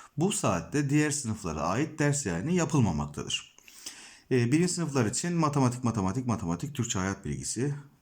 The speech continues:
ortaokul beş ve dokuzuncu sınıflar için de matematik, kimya, matematik, fizik, fizik şeklinde dersler veriliyormuş.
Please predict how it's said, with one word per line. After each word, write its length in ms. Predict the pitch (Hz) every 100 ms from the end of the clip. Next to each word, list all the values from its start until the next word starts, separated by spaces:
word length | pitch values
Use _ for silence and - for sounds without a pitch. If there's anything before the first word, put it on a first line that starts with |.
| -
ortaokul 520 | 117 135 127 104 80 101
beş 260 | 147 -
ve 220 | 139 156
dokuzuncu 300 | 135 127 123
sınıflar 380 | 123 82 65 50
için 260 | - 90 117
de 160 | 175 - - - - 139
matematik, 380 | 127 80 73
kimya, 260 | - 87 123
matematik, 420 | 120 82 101 -
fizik, 220 | 110 123
fizik 220 | - 113 123
şeklinde 460 | - - 101 151
dersler 360 | 98 - 180 160
veriliyormuş. 580 | 104 82 69 62 -